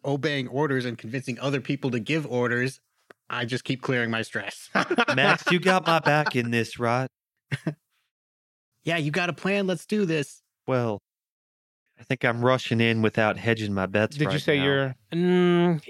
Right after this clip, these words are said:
Speaker 4: you know what? <sighs> Since I'm carrying one of the jugs, I think I'm not capable of helping. I need to
Speaker 3: Okay.
Speaker 4: be guided.
Speaker 3: Okay. All right. So I would say that you then add one to your draw from Nick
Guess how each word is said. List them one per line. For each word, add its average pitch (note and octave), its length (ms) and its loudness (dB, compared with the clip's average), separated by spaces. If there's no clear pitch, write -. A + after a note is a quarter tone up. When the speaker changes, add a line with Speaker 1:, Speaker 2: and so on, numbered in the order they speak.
Speaker 4:
you E3+ 100 2
know F3+ 160 4
what? E3+ 440 2
<sighs> - 1500 -18
Since - 400 -2
I'm B2 340 2
carrying B2+ 800 2
one B2 220 2
of G2+ 60 -2
the E3+ 60 -2
jugs, G2 680 -4
I B2+ 80 0
think B2+ 240 0
I'm A#2 140 4
not A2 280 2
capable F#2 540 -6
of D#2+ 80 -12
helping. - 460 -8
I A#2+ 120 0
need G#2+ 180 2
to - 60 0
Speaker 3:
Okay. - 100 0
Speaker 4:
be - 40 0
guided. F2 420 -2
Speaker 3:
Okay. G#3 300 0
All F#3+ 80 4
right. F3 220 -2
So F#3+ 440 2
I E3 240 2
would F#3+ 220 2
say G3+ 220 2
that F3 280 0
you D#3+ 600 -2
then F3 360 2
add D3 420 2
one D3+ 380 0
to - 160 -6
your G3 100 2
draw D#3 420 2
from C#3 600 0
Nick C#3+ 380 -2